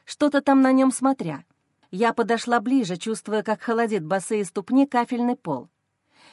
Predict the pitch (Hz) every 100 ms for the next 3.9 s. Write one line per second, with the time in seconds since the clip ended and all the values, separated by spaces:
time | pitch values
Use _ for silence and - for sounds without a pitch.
0 | - 240 240 226 - 254 214 196 202 208
1 | - 285 311 170 - - 143 _ _ 202
2 | - 349 254 285 277 254 240 262 254 -
3 | 240 233 247 240 240 - 147 123